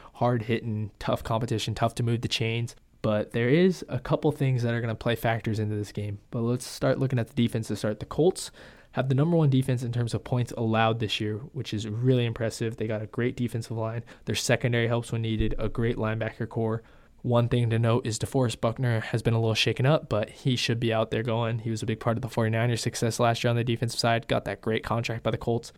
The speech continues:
He's a superstar, and he is snubbed out of the Pro Bowl, and I'm furious about that, especially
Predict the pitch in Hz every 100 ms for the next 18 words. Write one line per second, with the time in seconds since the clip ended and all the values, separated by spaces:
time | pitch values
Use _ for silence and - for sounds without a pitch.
0 | - - 110 101 - 113 113 - 107 104
1 | 113 113 127 131 - - 147 151 147 127
2 | 120 - 127 113 110 110 120 110 107 110
3 | 107 107 117 107 104 110 107 107 110 110
4 | - 127 135 120 - 113 113